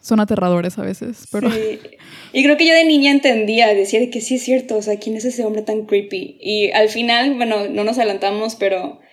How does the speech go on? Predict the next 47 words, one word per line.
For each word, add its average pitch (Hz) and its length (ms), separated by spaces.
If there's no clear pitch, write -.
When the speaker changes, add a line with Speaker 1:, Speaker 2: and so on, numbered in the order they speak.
Speaker 2:
es 202 180
otra 214 200
historia. 196 440
Speaker 1:
Sí, 226 600
no 233 240
es 247 340
lo 214 140
que 202 120
ellas 196 200
piensan 185 420
que - 220
es. - 320
Speaker 2:
Exacto. - 360
Speaker 1:
Bueno, 226 240
ellas 262 240
piensan 269 480
que 269 80
los 226 140
sonidos 202 300
de 240 80
la 233 100
tormenta 190 400
afuera, 202 600
que 190 260
Leonard 202 540
es 208 140
el 214 40
que 208 60
está 196 140
afuera, 226 420
pero 220 140
en 214 80
realidad 196 400
es 214 120
su 220 120
abuela 208 560
con 214 160
un 196 60
sombrero 202 300
de 196 100
pescador. 185 640
Y 226 60
ahí 208 160
está 220 260
Speaker 2:
Sí. 208 100
Speaker 1:
otra 277 320
referencia 214 680